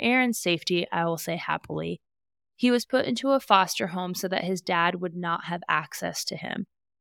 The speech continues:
In order to do so, Bonnie's family had to petition the court to make Aaron a protected witness, which effectively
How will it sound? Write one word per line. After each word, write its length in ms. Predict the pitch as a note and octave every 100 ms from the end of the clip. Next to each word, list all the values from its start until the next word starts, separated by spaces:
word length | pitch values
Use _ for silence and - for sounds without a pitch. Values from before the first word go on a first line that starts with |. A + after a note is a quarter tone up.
| -
In 140 | F#3+
order 340 | F#3+ F3+ G3 A#3
to 160 | C4+
do 220 | A3+ B3+
so, 320 | C4 - E3 E3+
Bonnie's 480 | E3 E3 F#3+ G#3+
family 400 | - A3 G#3+ G3+
had 240 | G3 F3 F#3+
to 80 | E3+
petition 560 | - - F#3+ - A3
the 100 | B3+
court 380 | - G#3 F#3+ -
to 120 | -
make 200 | F#3 F3+ -
Aaron 280 | F3+ F3+ F#3
a 100 | F#3
protected 680 | - F#3+ - G3 - G3+ F3+
witness, 640 | F3+ - - - - - _ _
which 240 | G3+ G3 -
effectively 840 | F3 - A#3 A#3 A#3+ G#3+ A3 G#3+